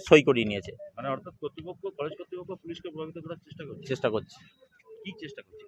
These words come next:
Speaker 2: কি মনে হচ্ছে আপনার?
Speaker 1: এটা, আহ, মেরে দেয়া কেস,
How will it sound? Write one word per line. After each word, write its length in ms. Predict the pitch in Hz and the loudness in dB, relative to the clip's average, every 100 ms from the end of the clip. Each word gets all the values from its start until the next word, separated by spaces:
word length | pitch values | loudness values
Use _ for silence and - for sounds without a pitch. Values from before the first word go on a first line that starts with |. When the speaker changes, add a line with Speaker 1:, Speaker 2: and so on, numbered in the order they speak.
| - | -14
Speaker 2:
কি 60 | |
মনে 180 | 143 143 | -10 -8
হচ্ছে 240 | 127 - | -8 -10
আপনার? 1040 | 95 _ _ _ _ _ _ _ _ - 202 | -18 _ _ _ _ _ _ _ _ 6 8
Speaker 1:
এটা, 240 | 226 240 | 12 12
আহ, 380 | 233 202 196 190 | 12 12 12 12
মেরে 240 | 185 208 | 12 12
দেয়া 180 | 240 247 | 12 12
কেস, 220 | 233 208 | 12 10